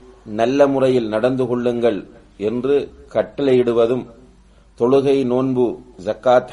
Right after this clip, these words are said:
ஹஜ் போன்ற அம்சங்களை கட்டளையிடுவது போன்றதுதான் என்பதை ஏற்றுக்கொள்ளக்கூடிய ஒரு முஸ்லிம் அதற்கேற்ப தன்னுடைய குடும்ப வாழ்க்கையை அமைத்துக் கொள்வதற்கு முயற்சி செய்வார்.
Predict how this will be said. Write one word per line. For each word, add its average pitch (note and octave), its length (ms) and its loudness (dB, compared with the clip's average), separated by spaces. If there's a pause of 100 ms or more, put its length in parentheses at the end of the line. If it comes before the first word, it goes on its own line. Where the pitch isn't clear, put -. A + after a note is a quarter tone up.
ஹஜ் B2 320 -4
போன்ற B2 580 2 (720)
அம்சங்களை C3 640 0
கட்டளையிடுவது B2 760 0
போன்றதுதான் A2 840 0 (340)
என்பதை A2+ 600 -2 (640)
ஏற்றுக்கொள்ளக்கூடிய A#2 1200 -2 (360)
ஒரு G2+ 180 -4
முஸ்லிம் A#2 520 -6 (720)
அதற்கேற்ப C3+ 760 -2
தன்னுடைய B2 420 -2
குடும்ப C#3 340 -2
வாழ்க்கையை B2+ 480 2
அமைத்துக் A#2+ 340 -6
கொள்வதற்கு G#2 480 -6
முயற்சி G#2+ 300 -10
செய்வார். E2 480 -12